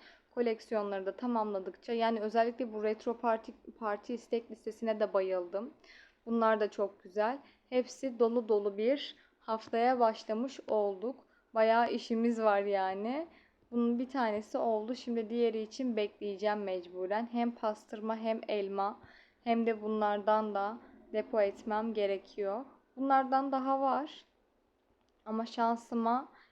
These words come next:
gitar balon için mısır ekmeğim yok. Hemen koydum. Bunlar da kısa süre sonra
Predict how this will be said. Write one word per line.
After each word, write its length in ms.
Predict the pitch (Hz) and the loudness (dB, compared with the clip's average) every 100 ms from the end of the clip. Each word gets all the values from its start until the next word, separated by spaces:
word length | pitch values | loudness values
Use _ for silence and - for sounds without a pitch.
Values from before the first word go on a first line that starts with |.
| _ | _
gitar 420 | 220 - 247 226 | -10 0 4 6
balon 260 | 220 214 208 | 4 4 0
için 360 | 208 - 262 240 | -4 -6 -4 -2
mısır 240 | 233 233 | -4 -2
ekmeğim 560 | 214 214 220 214 208 202 | -2 -2 -4 -2 -2 -4
yok. 140 | 226 - | -6 -6
Hemen 340 | 226 214 208 | -4 -2 -4
koydum. 580 | 214 214 190 185 220 226 | -4 -2 -2 -2 -4 -6
Bunlar 320 | 208 202 190 | -4 -2 -2
da 60 | 208 | -4
kısa 300 | - - 202 | -10 -14 -16
süre 260 | - 190 185 | -8 -6 -4
sonra 540 | 196 185 185 208 294 | -6 -8 -4 -4 -4